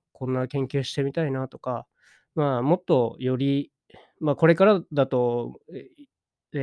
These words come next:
え、例えばモニタリングにエーアイを使ったりっていうことも、ええ、当然出てくるんではないかなと思っています。まあ、そんなところをですね、この未来の、ええ、未来の、まあ、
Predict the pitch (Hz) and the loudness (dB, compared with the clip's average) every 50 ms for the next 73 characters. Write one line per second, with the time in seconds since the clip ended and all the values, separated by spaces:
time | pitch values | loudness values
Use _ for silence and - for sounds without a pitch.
0 | 127 123 - - 131 151 127 120 120 131 135 135 131 139 135 139 139 143 147 143 | -4 -4 -6 -4 -2 -2 -2 0 0 0 0 0 0 0 0 2 2 0 0 0
1 | 147 143 127 147 151 156 156 156 160 139 123 - - - 160 165 - - 127 127 | -2 -2 0 2 2 2 2 2 2 0 -2 -4 -6 -8 -8 -6 -4 -6 -8 -6
2 | - - 123 - - 135 127 120 113 110 - _ _ _ - _ _ _ _ - | -10 -12 -12 -10 -8 -6 -6 -6 -8 -10 -16 _ _ _ -20 _ _ _ _ -8
3 | 127 120 - 156 165 175 185 160 170 185 - 202 175 165 139 131 123 117 113 113 | -8 -4 -2 -2 0 0 0 0 0 -2 -2 -2 -2 0 0 0 0 -2 -2 -2
4 | 113 117 113 113 113 113 113 110 - 107 104 110 110 110 110 - _ _ _ _ | -4 -4 -4 -4 -6 -6 -6 -6 -8 -8 -8 -6 -6 -8 -8 -10 _ _ _ _
5 | - 117 113 113 113 113 110 110 - - 120 117 - _ _ _ _ 135 127 117 | -12 -10 -10 -8 -6 -8 -8 -8 -10 -12 -16 -16 -16 _ _ _ _ -8 -8 -4
6 | - - 147 156 170 180 - 190 170 - 214 220 220 180 127 123 - - 123 135 | -2 0 2 2 2 2 0 -2 0 4 4 6 6 4 2 0 -4 -4 -2 0
7 | 143 147 151 147 147 131 123 127 120 123 123 135 135 135 123 117 113 120 117 113 | 2 2 0 0 -2 -4 -4 -2 -2 0 0 0 0 0 -2 -2 -4 -6 -8 -8
8 | 117 - _ _ _ _ _ _ _ _ _ _ _ _ - 127 120 120 117 117 | -10 -12 _ _ _ _ _ _ _ _ _ _ _ _ -6 -4 -4 -4 -4 -6
9 | 120 120 123 143 139 - - _ _ _ _ _ _ _ _ 147 147 135 127 113 | -8 -10 -12 -14 -16 -20 -20 _ _ _ _ _ _ _ _ 0 0 0 0 0
10 | 113 117 127 147 156 151 147 143 131 135 - _ _ _ _ _ _ _ _ _ | -2 -2 -2 -2 0 0 0 -2 -4 -6 -10 _ _ _ _ _ _ _ _ _
11 | _ 147 123 113 113 117 139 | _ -10 -8 -8 -8 -8 -12